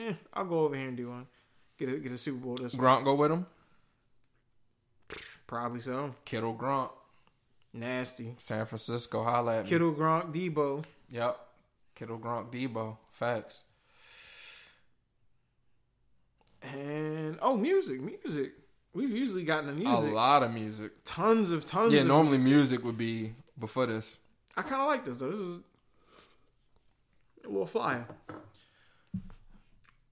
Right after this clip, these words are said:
Speaker 1: Benny the Butcher is, he that guy.
Speaker 2: Oh, yeah, he's, he's about to drop.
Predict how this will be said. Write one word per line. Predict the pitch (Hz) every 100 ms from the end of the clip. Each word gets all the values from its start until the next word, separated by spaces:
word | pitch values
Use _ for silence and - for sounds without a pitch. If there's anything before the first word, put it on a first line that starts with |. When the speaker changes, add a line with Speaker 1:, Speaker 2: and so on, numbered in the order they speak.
| -
Speaker 1:
Benny | 151 165
the | 165
Butcher | 147 151 156 147 135 131
is, | 131 131 131 127 120 - - - - _ _ _ _ _ _ _ _ _ _ _ - - - - - - - - -
he | 147
that | 135 117
guy. | 127 127 120 - - - - - - -
Speaker 2:
Oh, | 131
yeah, | 131 123 120
he's, | 127 139 127
he's | 131
about | 139 120 117
to | 120
drop. | 113 113 110 - -